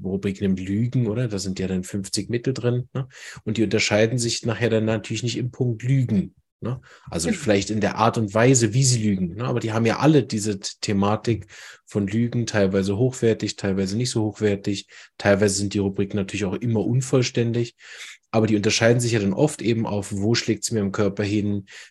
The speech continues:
Speaker 1: welche Wahrnehmungsstörung habe ich nachher, ne? Äh, lüge ich nur den eigenen Partner an, lüge ich auswärts? Also man hat ja dann unglaublich viele Differenzierungen,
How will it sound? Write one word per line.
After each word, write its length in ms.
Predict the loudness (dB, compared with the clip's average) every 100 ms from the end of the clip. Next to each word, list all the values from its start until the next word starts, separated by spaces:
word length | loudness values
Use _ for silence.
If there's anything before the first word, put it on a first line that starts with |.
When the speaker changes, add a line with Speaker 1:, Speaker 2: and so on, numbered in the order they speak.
| 0
Speaker 1:
welche 400 | 2 4 0 0
Wahrnehmungsstörung 1300 | 2 2 0 -2 0 0 2 0 -2 0 -2 -2 -2
habe 140 | -2 0
ich 80 |
nachher, 580 | -2 0 2 2 2 -2
ne? 160 | -4 -4 -8 -18 -20 _
Äh, 220 | -8 -6
lüge 340 | -2 0 2
ich 280 | 0 -2 -6
nur 360 | -4 0 2 2
den 180 | 2 2
eigenen 480 | 2 2 2 0
Partner 380 | -2 -2 -2 -4
an, 180 | -4 -2
lüge 200 | -2 -4
ich 100 | -4
auswärts? 560 | 0 0 0 0 0 -2
Also 180 | -4 -2
man 140 | -2
hat 140 | -2
ja 60 | -2
dann 180 | -2 -2
unglaublich 480 | 0 0 0 -4 -6
viele 180 | -6
Differenzierungen, 1160 | -6 -4 -2 0 0 0 -2 -2 -2 -2 -2 -6